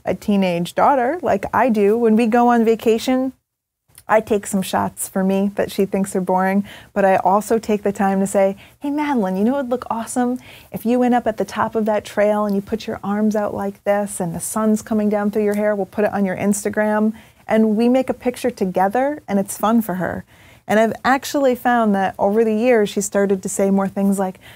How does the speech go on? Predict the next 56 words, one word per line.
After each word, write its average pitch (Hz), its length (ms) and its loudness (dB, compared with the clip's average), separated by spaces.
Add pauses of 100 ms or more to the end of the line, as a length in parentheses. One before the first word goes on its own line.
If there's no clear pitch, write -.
(120)
"Mad, 226 360 -6 (160)
uh, 208 120 0
Mom, 226 280 2
will 214 80 4
you 233 80 0
take 262 160 -2
a 202 60 -2
picture 240 360 -2
of 240 140 2
me 240 320 4 (320)
next 226 240 -2
to 214 100 2
this?" 226 380 2
Or, 190 100 -2
"Mom, 220 280 2
what 214 140 0
if 240 140 -2
I 220 220 4
get 220 280 0
in 214 100 4
this 208 180 -2
doorway 214 420 2
and 175 140 -4
put 202 160 -6
my 190 180 0
arms 214 320 4
out?" 175 300 2 (360)
She's 233 340 0
starting 226 400 2
to 214 100 -2
think 208 240 0
of 202 100 -6
how 202 120 0
to 196 80 0
make 185 180 -4
pictures 196 720 -4
on 196 100 0
her 196 220 0
own. 202 400 0 (800)
So 202 120 0
she 220 300 2
went 208 300 2
from 196 180 2
just 190 220 0
following 196 420 4
us 190 160 -2
around, 180 540 2
"Oh, 208 260 2
come 196 200 -4
on, 233 440 4
Mom 208 280 2
and 202 80 2
Dad, 240 460 4
just 214 180 -8
hurry 247 280 2
up," 269 380 2